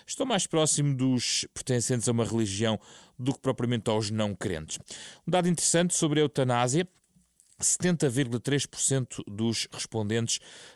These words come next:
consideram a eutanásia aceitável dentro de certos limites. São apenas alguns dados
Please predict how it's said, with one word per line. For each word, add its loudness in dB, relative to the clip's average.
consideram 4
a 4
eutanásia 0
aceitável 0
dentro -2
de -2
certos 0
limites. -2
São 2
apenas 2
alguns 2
dados 2